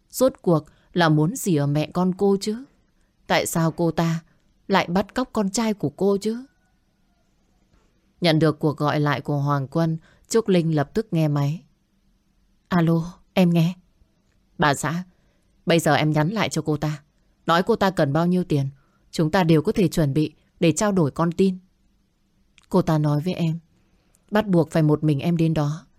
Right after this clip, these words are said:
Định vị của căn nhà hoang đó nằm trên đỉnh đồi, vô cùng heo hút. Nếu không cô ta sẽ giết chết con mình. Em không biết phải làm sao bây giờ."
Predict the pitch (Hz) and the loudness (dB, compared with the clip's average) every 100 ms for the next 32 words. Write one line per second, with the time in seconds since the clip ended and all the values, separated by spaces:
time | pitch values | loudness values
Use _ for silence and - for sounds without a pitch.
0 | _ _ _ _ _ 180 175 165 170 147 | _ _ _ _ _ 0 0 2 0 0
1 | 156 - _ _ _ 180 165 185 165 143 | -6 -8 _ _ _ 0 2 2 4 2
2 | 147 175 175 151 147 202 _ _ _ _ | 0 -2 0 -2 -4 -8 _ _ _ _
3 | - 170 160 214 190 160 143 156 147 - | 0 0 2 2 2 2 2 0 0 -4
4 | - _ _ _ - 214 196 170 135 165 | -12 _ _ _ 0 0 2 -2 0 0
5 | 175 170 220 - _ _ _ _ _ _ | 0 0 -2 -6 _ _ _ _ _ _
6 | - 180 196 185 170 180 196 180 - 202 | 0 0 2 0 0 -2 -2 -2 -4 -2
7 | 233 233 262 - 220 208 190 156 151 _ | -4 -2 -4 -2 -2 0 0 0 -4 _
8 | _ _ - - _ - 190 220 196 254 | _ _ -20 -20 _ 0 0 2 0 0
9 | - 190 160 151 - 220 220 220 208 156 | 2 2 2 0 0 0 2 2 0 0